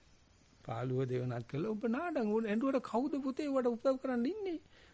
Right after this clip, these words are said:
"ඔක මේ වේදනා නාශන කෙරුවයි කියලා කියන්නේ අපස්මාර රෝගයක්. විඳපන්."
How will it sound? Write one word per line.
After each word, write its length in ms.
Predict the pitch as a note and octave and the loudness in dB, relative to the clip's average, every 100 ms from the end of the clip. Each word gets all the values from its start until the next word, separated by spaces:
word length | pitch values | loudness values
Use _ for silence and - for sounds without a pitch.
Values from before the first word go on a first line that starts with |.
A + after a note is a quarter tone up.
| - | -6
"ඔක 160 | C#3+ D3 | -2 0
මේ 220 | G3+ A3+ | 0 0
වේදනා 380 | F3+ D3+ D#3 F#3+ | 0 0 0 2
නාශන 360 | G3 G3 G3+ G#3 | 2 4 2 2
කෙරුවයි 340 | G#3+ A3 A3+ | 4 4 4
කියලා 220 | A3+ A#3+ | 4 0
කියන්නේ 220 | A3 E3+ E3 | 2 0 2
අපස්මාර 420 | G3 A3 D4+ F3 | 2 2 2 2
රෝගයක්. 460 | A#2+ G2+ F#2+ - - - _ _ - - - - - | 2 0 -6 -12 -18 -20 _ _ -20 -20 -20 -20 -6
විඳපන්." 440 | A#3+ F4 - - | 0 0 -2 -6